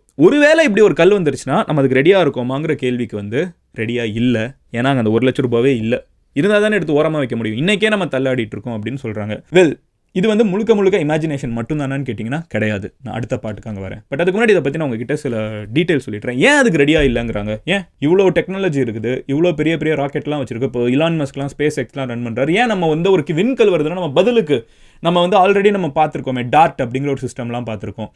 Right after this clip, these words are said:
அது வந்து ஒரு பெரிய விண்கல்லை வந்து இங்கேருந்து அது நம்ம, அஹ், ஒரு நிறைய இங்கேருந்து ராக்கெட்ஸ் அனுப்பிச்சு, அது வந்து அங்க போய் அந்த கல்லை வந்து லைட்டா தட்டி விட்டு, அது போயிட்டு இருக்கிற ட்ரெஜெக்டரியை மாத்தி விட்டோம். அதாவது, இப்படி இந்த கல் இங்க இருக்குது,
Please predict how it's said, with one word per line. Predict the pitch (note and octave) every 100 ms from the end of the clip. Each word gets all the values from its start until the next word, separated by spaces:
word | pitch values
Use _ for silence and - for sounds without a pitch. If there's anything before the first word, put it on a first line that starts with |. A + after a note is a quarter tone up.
| _ _ -
அது | C3+
வந்து | D#3 D#3
ஒரு | F3+ D3
பெரிய | D#3 E3
விண்கல்லை | D3 D#3+ D#3 D3+
வந்து | B2+ B2
இங்கேருந்து | D#3+ D3 E3 E3+ E3 F3+
அது | - C3+ B2+ A#2+
நம்ம, | A#2+ B2 B2 A2+ _ _ _
அஹ், | A#2+ A#2+ A#2+ A#2 A#2
ஒரு | A#2+ A#2+
நிறைய | C3+ C3+ D#3+ D#3+ C#3 B2+ A#2 A2
இங்கேருந்து | D3 G3+ A3 G3 D#3
ராக்கெட்ஸ் | D3+ C#3+ C3
அனுப்பிச்சு, | A#2 - F#3 G#3+ _ -
அது | - F#3
வந்து | F#3+ E3 A3+ -
அங்க | E3+ A#3 B3+
போய் | F3 F3+ F3 A#3
அந்த | G3 C#3+
கல்லை | C#3 E3 G#3
வந்து | D#3+ G3
லைட்டா | D3 C#3+ G3+ -
தட்டி | D3 F#3
விட்டு, | G3+ C#3 G3 B3 -
அது | C3+
போயிட்டு | B2 F3 G3 E3
இருக்கிற | C3+ A#2+ D3
ட்ரெஜெக்டரியை | D3+ E3 D3 B2+ - _ C#3+
மாத்தி | E3+ F3
விட்டோம். | C#3 A2+ A#2 A2+ A2 _ - -
அதாவது, | C3 F#3
இப்படி | F3
இந்த | C3+ B2
கல் | D3 E3+
இங்க | C#3
இருக்குது, | A#2+ G#2+ A2 D3+